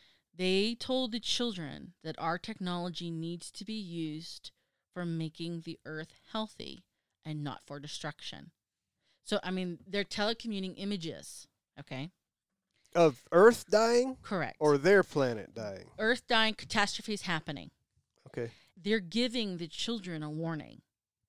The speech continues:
Speaker 1: And again, they're conveying that we are destroying the earth and the humans need to stop. We need, we need to, to remedy this situation. We need to use the technology for good.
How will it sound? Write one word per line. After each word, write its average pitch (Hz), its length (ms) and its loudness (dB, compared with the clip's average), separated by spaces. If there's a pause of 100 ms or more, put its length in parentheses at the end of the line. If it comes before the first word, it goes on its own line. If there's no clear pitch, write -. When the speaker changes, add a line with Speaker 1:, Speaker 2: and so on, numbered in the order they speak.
(440)
Speaker 1:
And 175 300 0
again, 175 520 2 (580)
they're 185 180 -2
conveying 220 840 2 (200)
that 160 680 -4 (600)
we 214 220 2
are 208 80 4
destroying 190 440 -2
the 196 100 -6
earth 160 260 -6
and 165 140 -6
the 160 40 -2
humans 151 360 -4
need 151 80 -10
to 147 60 -12
stop. 98 320 -10 (380)
We 165 60 -10
need, 165 220 -8
we 165 80 -8
need 165 160 -8
to, 156 140 -8 (420)
to 175 100 -10
remedy 160 380 -6
this - 180 -12
situation. 151 640 -10
We 147 60 -8
need 156 200 -10
to 165 60 -16
use 165 280 -12
the 170 80 -12
technology 151 540 -12
for - 140 -18
good. 101 360 -12